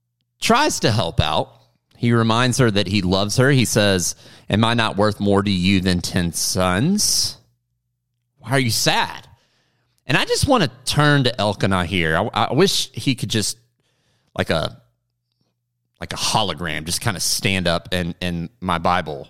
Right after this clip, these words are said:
at this point in time, 'cause I just wanna be like, "Dude, bless your heart. Bless your heart." Because you've completely missed the point. Yeah, you love her, but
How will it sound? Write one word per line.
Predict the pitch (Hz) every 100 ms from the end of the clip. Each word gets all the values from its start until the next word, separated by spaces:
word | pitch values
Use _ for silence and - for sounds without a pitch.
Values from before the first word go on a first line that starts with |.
| _
at | 90
this | 82 -
point | - 87
in |
time, | - 92
'cause | 87 117
I | 185
just | 269 240
wanna | 185 139
be | 110
like, | 95 87
"Dude, | 135 131 127
bless | 117 196 -
your | 123
heart. | - 82 76 - _ _ _ _ -
Bless | 120 175 208 208 - - -
your | 101 107 107 107 104 101 - _ _ _ _
heart." | - - 71 58 - - - _ _ _ _ _ _ _ _ _ _ _ _ _ _ _
Because | - 120 139
you've | 131 131
completely | - 139 - - 226 226 262 320 - 127 87 - _ _ _ _ _ _ _ -
missed | 95 110 120 107 - - -
the | 92 101
point. | 92 - 117 85 -
Yeah, | 127 180
you | 123 101 123 143 123 -
love | 95 101 123 139 117
her, | 85 80 - - - _
but | 135 135